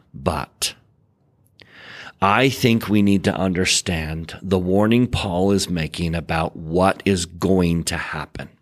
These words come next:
In chapter two, I think we quote so often verse three that, hey, there's gonna be an apostasy.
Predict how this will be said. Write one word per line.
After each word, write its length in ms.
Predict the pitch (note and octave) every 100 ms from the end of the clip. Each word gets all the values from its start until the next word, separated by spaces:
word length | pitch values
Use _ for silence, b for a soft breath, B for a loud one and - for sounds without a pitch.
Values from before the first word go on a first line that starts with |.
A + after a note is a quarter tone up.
| _ _ _ _ _ B B B B B B B B
In 260 | A2 A#2+ C#3+
chapter 480 | - C#3 B2 - G#2
two, 340 | - F#2 D#2+
I 120 | F#2+
think 300 | G#2 D#3+ E3+
we 200 | D#3 C3+
quote 400 | G#2 - D3+ B2+
so 320 | - C#3+ C3+
often 480 | B2+ B2 A#2 A#2 G2
verse 360 | F#2 G2+ G2 -
three 600 | G#2+ A2 F#2 E2 E2 E2+ b b b b b b b b b
that, 540 | - G2+ G2 F#2 - -
hey, 300 | - D#3 D3
there's 280 | F#2 G#2 G#2+
gonna 260 | - A#2+ C3+
be 160 | B2
an 100 | A#2
apostasy. 960 | A2 - - G2+ - - F2 - C2 -